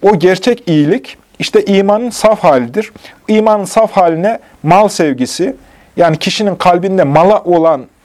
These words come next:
hırsı, e, leke getiren, hatta yeri gelip kendisini fıska düşüren, belki imanından edecek bir şey. Çünkü malı sebebiyle imandan yüz çeviren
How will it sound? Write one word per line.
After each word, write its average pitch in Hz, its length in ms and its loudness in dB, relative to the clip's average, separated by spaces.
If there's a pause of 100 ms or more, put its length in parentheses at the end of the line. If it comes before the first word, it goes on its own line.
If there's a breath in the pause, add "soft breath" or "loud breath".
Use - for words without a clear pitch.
(140)
hırsı, 151 560 0 (760 loud breath)
e, 120 580 -2 (840)
leke 214 500 2 (100)
getiren, 131 540 0
hatta 196 640 0 (520 soft breath)
yeri 180 340 2
gelip 185 300 -2 (260)
kendisini 180 400 0
fıska 185 380 0
düşüren, 120 400 0 (180)
belki 185 360 0
imanından 185 680 0
edecek 170 440 -2
bir 127 60 -2
şey. 98 260 -4 (180)
Çünkü 175 380 2 (460 loud breath)
malı 170 320 2
sebebiyle 190 680 0 (300)
imandan 180 520 0
yüz 175 260 -4
çeviren 165 520 0